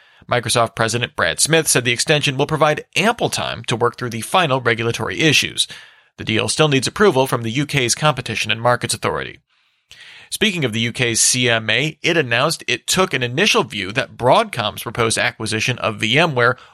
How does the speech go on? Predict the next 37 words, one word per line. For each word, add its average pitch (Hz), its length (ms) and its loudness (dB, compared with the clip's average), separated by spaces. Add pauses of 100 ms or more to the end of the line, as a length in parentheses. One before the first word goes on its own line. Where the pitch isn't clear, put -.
would 120 340 0
not 135 460 -2
substantially 117 640 -2
reduce 107 320 -4
competition. 107 680 -2 (560)
The 113 60 -2
C 127 200 2
M 113 140 2
A 120 100 2
will 117 160 -2
consult 147 560 0
on 165 200 2
these 202 180 2
findings 104 480 -4
and 110 180 -4
issue 110 220 0
a 104 60 -2
final 190 340 2
decision 117 540 0
on 110 160 -2
September 107 360 -4
twelfth. 127 480 -2 (680)
E 151 140 2
U 135 100 4
regulators 120 560 2
approved 151 320 0
the 123 60 -2
deal 98 220 0
last 76 300 -4
week, 170 280 2 (280)
and 131 80 -4
the 123 80 -2
U 131 180 2
S 123 140 4
Federal 107 260 -2
Trade 202 360 0
Commission 117 400 -2